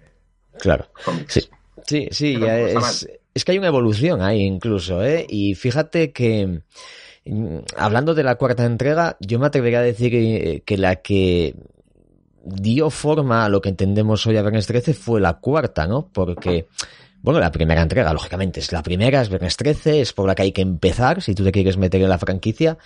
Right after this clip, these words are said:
Speaker 1: pero, para empezar, Jason no mata, Jason tiene una aparición estelar, pero no como se lo pudiera <laughs> imaginar cualquiera que, que quiera ver a un hombre con ese machete enorme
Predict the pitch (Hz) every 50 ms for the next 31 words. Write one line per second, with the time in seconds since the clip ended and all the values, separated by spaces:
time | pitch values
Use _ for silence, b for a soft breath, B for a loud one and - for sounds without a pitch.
0 | B B B B B B B B B - _ _ _ 117 123 127 107 82 71 -
1 | - - - - _ - 82 85 76 85 - 120 117 - 82 78 - - 85 80
2 | 92 107 107 - - 117 107 104 - - 67 87 87 85 85 90 92 110 123 -
3 | 175 185 160 95 98 98 - 110 92 104 101 101 101 101 90 104 98 98 - -
4 | 104 101 92 - - 101 101 120 131 113 - - 92 87 87 95 98 - 95 92
5 | 92 90 - - _ _ - - 107 95 87 - 87 95 107 98 110 117 117 123
6 | - 123 104 107 104 117 - B B B B B B B B - 123 104 90 101
7 | 92 - - 107 110 117 117 113 107 101 98 95 95 92 87 - - 98 92 90
8 | 90 87 85 85 82 - - 95 85 - - 107 107 110 101 104 104 104 104 107
9 | 110 107 98 92 92 98 101 104 110 113 113 110 104 95 95 95 87 95 92 92
10 | 95 92 - 104 101 101 101 - - 107 90 95 98 101 110 104 98 92 82 73
11 | -